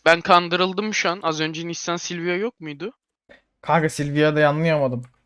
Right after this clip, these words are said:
Speaker 2: Elim alışkın <laughs> değil. Ee, gençler, şimdi kanalın, e, bak, video izleyenlerin,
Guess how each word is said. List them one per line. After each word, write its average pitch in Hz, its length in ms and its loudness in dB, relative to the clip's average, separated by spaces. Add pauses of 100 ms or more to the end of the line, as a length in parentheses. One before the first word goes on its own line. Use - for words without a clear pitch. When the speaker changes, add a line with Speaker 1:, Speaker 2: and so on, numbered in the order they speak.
(420)
Speaker 2:
Elim 147 220 0
alışkın 151 480 2
<laughs> - 0 -
değil. 190 200 6 (460)
Ee, 156 240 4
gençler, 196 420 6
şimdi 196 460 2 (180)
kanalın, 214 540 8
e, 160 260 8
bak, 156 240 4
video 170 320 4
izleyenlerin, 208 840 6